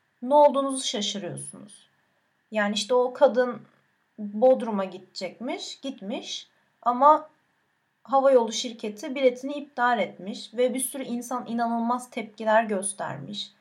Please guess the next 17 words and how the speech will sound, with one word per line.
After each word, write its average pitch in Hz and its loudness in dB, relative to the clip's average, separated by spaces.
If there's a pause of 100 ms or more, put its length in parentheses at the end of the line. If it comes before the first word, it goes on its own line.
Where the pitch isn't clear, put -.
(260)
Yakın 233 -6
çevresi 233 -2
de 220 -2
tepkiler 190 -2
göstermiş. 185 -6
Kadın 294 2 (240)
diyor 269 4
ki 277 -6
işte 262 -10
"Sokağa 262 0
çıkacak 240 -6
halde 226 2
değilim, 208 -4 (600)
dönecek, 240 0 (280)
e, 208 -6
durumum 240 -2
yok, 202 2